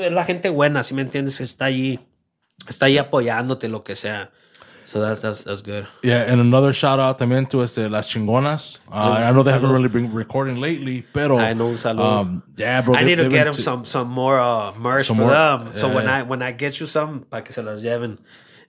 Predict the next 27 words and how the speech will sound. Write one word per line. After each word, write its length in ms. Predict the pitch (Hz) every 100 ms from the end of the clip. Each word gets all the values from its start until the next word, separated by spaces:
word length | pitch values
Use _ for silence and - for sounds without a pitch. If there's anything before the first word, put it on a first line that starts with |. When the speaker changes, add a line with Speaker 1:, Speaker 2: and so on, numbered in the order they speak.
| 104
Speaker 2:
Oh, 160 | 139 165
yeah, 120 | 170
yeah, 140 | 190
for 60 | 120
Speaker 1:
saludazos, 120 | 120
Speaker 2:
sure, 180 | - 196
bro. 100 | 160
Yeah, 160 | 131 160
Speaker 1:
yeah. 80 | 160
Speaker 2:
yeah, 60 |
we'll, 240 | 127 135 123
we'll 80 |
definitely 320 | 123 160 139 123
head 120 | 123
it 60 |
out 140 | 117 151
to 180 | 127 95
you. 140 | 98
Give 140 | 92 113
it 60 |
out 100 | 117
to 60 | 127
them 120 | 107
or 60 | 98
whatever. 220 | 98 110 110 104 104 - _ 110
Speaker 1:
Yeah. 240 | 127 127
Speaker 2:
Um, 300 | 113 95 92